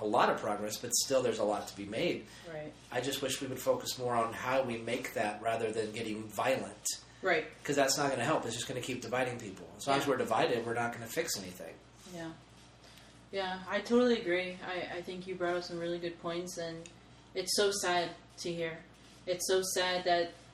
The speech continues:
Speaker 2: law enfor-, enforcement is there suppo-, supposedly to serve the people.
Speaker 1: Yeah.
Speaker 2: And what they're doing is actually serving dead bodies of people.
Speaker 1: And it's, that's just, what, four examples?
Speaker 2: Yeah. Yeah.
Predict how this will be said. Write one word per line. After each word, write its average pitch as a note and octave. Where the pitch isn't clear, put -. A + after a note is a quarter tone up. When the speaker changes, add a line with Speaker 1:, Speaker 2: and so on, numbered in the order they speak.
Speaker 2:
law F#3
enfor-, F3+
enforcement E3+
is E3+
there F3+
suppo-, F3+
supposedly G3+
to -
serve F3
the F3
people. F3
Speaker 1:
Yeah. D3+
Speaker 2:
And F3+
what F3
they're E3+
doing F3+
is E3+
actually E3+
serving E3+
dead D#3
bodies D3
of D3
people. C3
Speaker 1:
And C3+
it's, C3
that's C#3+
just, C#3
what, A2
four B2
examples? A#2
Speaker 2:
Yeah. F#3+
Yeah. F3+